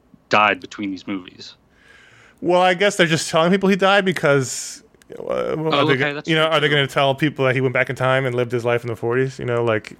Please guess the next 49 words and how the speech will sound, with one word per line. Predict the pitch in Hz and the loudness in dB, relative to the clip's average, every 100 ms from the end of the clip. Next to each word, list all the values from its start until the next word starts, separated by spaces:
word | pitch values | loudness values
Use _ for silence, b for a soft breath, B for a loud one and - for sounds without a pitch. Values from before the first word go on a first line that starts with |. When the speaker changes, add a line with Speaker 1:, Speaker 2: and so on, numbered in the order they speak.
| _ - | _ -8
Speaker 2:
it's | 135 | -4
just, | 120 117 - | -4 -4 -4
it's | 131 | -2
just | 180 | 0
Speaker 1:
I | 233 | 2
di-, | |
Speaker 2:
easy. | 196 | 2
Speaker 1:
I | |
didn't | 196 196 151 | 0 -2 -2
think | 156 117 | -2 0
that, | 131 143 131 | 0 0 0
but, | 120 110 117 | -4 -8 -6
but | 143 135 | -6 -2
you, | 139 | -2
yeah, | 131 127 | 2 2
you | 117 | 4
raise | 123 113 | 2 2
a | |
good | 110 - | 0 -2
point. | 117 101 - 117 | -2 -4 -2 0
We | 127 | 2
don't | 135 127 | 4 4
necessarily | 120 - 120 113 104 | 2 0 2 2 2
know | 101 104 104 101 | -2 0 0 0
that. | 95 98 98 _ _ _ _ _ _ _ - | -2 -6 -6 _ _ _ _ _ _ _ -2
Speaker 2:
I | |
think | 170 185 | 0 0
it's | 147 | -4
easier | 156 | -2
Speaker 1:
Like, | 147 | 0
Speaker 2:
for | 139 | 0
Speaker 1:
it | |
Speaker 2:
the | 131 | 0
Avengers | 127 135 127 | 0 0 0
to | 123 | -4
say, | - 127 | 0 2
"Yeah, | 123 127 123 113 - | 4 4 4 2 -2
they, | 110 110 | 0 2
uh, | 107 - | 2 0
you | 120 | -6
know, | 107 101 | -6 -6
these | 110 110 | -8 -8
three | 117 107 | -6 -2
died | 107 104 107 | 0 2 0
in | 98 | -6
the | |
battle | 101 104 104 | -4 -2 -2
with | 101 - | -6 -4
Thanos." | 104 107 95 - | -4 -4 -8 -12